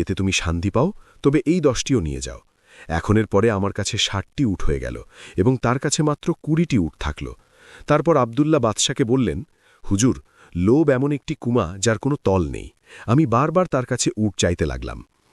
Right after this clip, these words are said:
এবং তিনি প্রতিবার তার উদারতা দেখিয়ে আমাকে দিতে থাকলেন।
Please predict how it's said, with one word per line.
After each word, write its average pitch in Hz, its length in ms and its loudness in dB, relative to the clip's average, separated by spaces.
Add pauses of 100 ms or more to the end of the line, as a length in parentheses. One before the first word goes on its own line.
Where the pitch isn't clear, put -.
(140)
এবং 98 240 4
তিনি 117 220 2
প্রতিবার 143 460 0
তার 131 280 0
উদারতা 113 420 0
দেখিয়ে 95 380 -2 (300)
আমাকে 127 280 2
দিতে 139 220 2
থাকলেন। - 360 -6